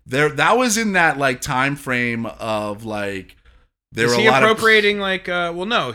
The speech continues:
Speaker 2: 'cause he, like, got in with them, so he's
Speaker 1: Yeah,
Speaker 2: not really
Speaker 1: no, he's
Speaker 2: appropriating.
Speaker 1: good.
Speaker 2: Yeah, okay.
Speaker 1: Yeah, he's good. But, um,
Speaker 2: Can't Lose Kevin.
Speaker 1: No, Can't Lose Kevin. Waterworld's the shit.
Speaker 2: <laughs>
Speaker 1: A lot of holes in that one too.
Speaker 2: Yeah. <laughs>
Speaker 1: But, um,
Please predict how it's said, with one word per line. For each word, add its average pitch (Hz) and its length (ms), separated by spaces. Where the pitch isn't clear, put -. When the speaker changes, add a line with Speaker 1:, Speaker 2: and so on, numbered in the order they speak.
Speaker 2:
'cause 147 200
he, 190 100
like, 170 240
got 151 160
in 175 160
with 120 140
them, 80 200
so - 80
he's 151 160
Speaker 1:
Yeah, 143 220
Speaker 2:
not 87 60
really 120 140
Speaker 1:
no, 160 140
he's 180 220
Speaker 2:
appropriating. 101 360
Speaker 1:
good. - 80
Speaker 2:
Yeah, 123 200
okay. 120 200
Speaker 1:
Yeah, 101 280
he's 117 200
good. 69 300
But, 131 300
um, 120 340
Speaker 2:
Can't 151 140
Lose 127 160
Kevin. 87 320
Speaker 1:
No, 113 260
Can't 135 240
Lose 139 140
Kevin. 117 460
Waterworld's 104 540
the 101 60
shit. 58 320
Speaker 2:
<laughs> - 220
Speaker 1:
A 226 80
lot 120 200
of 120 80
holes 135 240
in 107 100
that 95 200
one 80 140
too. - 280
Speaker 2:
Yeah. 117 320
<laughs> - 640
Speaker 1:
But, 135 320
um, 117 720